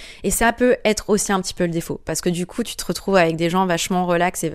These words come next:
assez laid back. Et au début tu dis punaise, c'est super chouette.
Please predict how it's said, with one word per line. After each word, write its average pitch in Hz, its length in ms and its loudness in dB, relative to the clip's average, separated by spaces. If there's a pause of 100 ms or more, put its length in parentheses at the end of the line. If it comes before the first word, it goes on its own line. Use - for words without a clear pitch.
assez 170 340 0
laid 170 200 2
back. 170 300 2
Et 170 40 0
au 156 60 -2
début 160 240 -4
tu - 140 -14
dis 151 140 -10
punaise, 175 440 -6
c'est - 140 -6
super 175 400 -6
chouette. 175 400 -2